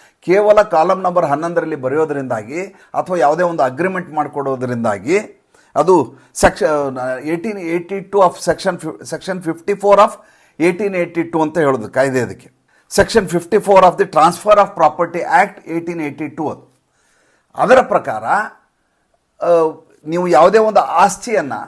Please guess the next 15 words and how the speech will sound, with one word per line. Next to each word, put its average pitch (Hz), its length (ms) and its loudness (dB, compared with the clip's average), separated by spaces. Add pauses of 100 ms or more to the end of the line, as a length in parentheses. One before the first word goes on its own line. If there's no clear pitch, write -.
(400)
ದಿಢೀರ್ 233 360 2
ಅಂಥೇಳಿ 196 480 2
ನೀವು 165 240 -8
ಇನ್ನೊಬ್ಬರಿಗೆ 165 380 -4
ಹಸ್ತಾಂತರ 160 480 -4
ಮಾಡ್ಲಿಕ್ಕೆ 127 420 -8
ನಿಮ್ಮ 143 220 -8
ಹತ್ರ 175 160 -4 (800)
ರಿಜಿಸ್ಟರ್ಡ್ 208 640 0 (280)
ಅಗ್ರಿಮೆಂಟ್ 160 540 -6
ಇರಬೇಕು, 107 560 -12 (120)
ಕ್ರಯಪತ್ರದ 196 800 2
ರಿಜಿಸ್ಟ್ರೇಷನ್ 151 640 -8
ಆಗಿರಬೇಕು 107 460 -14
ಅಂತ. - 140 -20